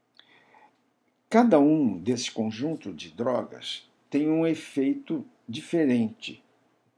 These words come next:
no D N A da célula. Por exemplo, o melphalan, alqueran e fenilalanina, eles introduzem radicais alquil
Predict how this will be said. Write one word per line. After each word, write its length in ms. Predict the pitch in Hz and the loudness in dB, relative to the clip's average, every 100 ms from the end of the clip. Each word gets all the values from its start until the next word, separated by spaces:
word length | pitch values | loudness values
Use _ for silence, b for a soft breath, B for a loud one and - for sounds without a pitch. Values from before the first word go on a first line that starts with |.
| _ | _
no 160 | 120 127 | -2 0
D 200 | 123 139 | 2 2
N 140 | 135 | 2
A 120 | 120 | 0
da 160 | 123 143 | 0 -4
célula. 560 | - 110 80 73 62 - | -4 -6 -6 -10 -20 -6
Por 120 | 151 151 | 2 2
exemplo, 460 | 110 95 82 107 | 2 -6 -10 -4
o 40 | 120 | -2
melphalan, 600 | 131 135 151 135 139 123 | -2 2 4 4 2 0
alqueran 520 | 123 120 117 95 98 | -2 -2 -4 -4 -10
e 40 | |
fenilalanina, 960 | - 110 123 127 147 147 143 165 95 - b b b b - | -8 -4 -2 -2 -2 0 -2 -2 -6 -8 b b b b -6
eles 280 | 127 131 135 | -4 -2 -2
introduzem 680 | 156 131 120 131 143 147 147 - - | -2 0 0 0 -2 -2 -4 -8 0
radicais 720 | 143 113 - 135 135 - - - | 0 0 -2 0 0 -4 -8 0
alquil 680 | 123 117 - 127 135 160 | 0 0 -6 -4 -2 -4